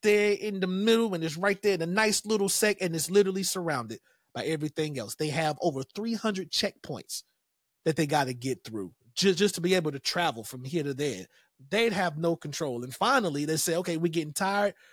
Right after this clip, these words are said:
because what was once in good faith, you now continue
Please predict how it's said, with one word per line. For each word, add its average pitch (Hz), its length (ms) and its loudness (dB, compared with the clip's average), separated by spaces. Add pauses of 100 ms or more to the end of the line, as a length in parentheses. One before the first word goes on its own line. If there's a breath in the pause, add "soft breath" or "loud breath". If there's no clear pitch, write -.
(140 soft breath)
because 156 420 0
what 147 340 0
was 143 240 -6
once 190 360 -2
in 170 180 -4
good 196 320 -4
faith, 196 240 -2
you 175 200 -4
now 190 500 2
continue 170 840 -2